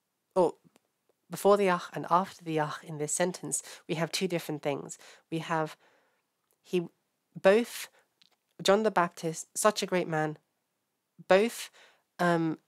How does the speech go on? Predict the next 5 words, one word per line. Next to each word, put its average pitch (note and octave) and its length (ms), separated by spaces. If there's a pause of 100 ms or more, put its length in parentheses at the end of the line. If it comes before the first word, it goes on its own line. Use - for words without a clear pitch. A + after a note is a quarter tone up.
(720)
demonstrated F#3 760
the D#3 60
power D3+ 580 (140)
of D#3+ 180
his D3 200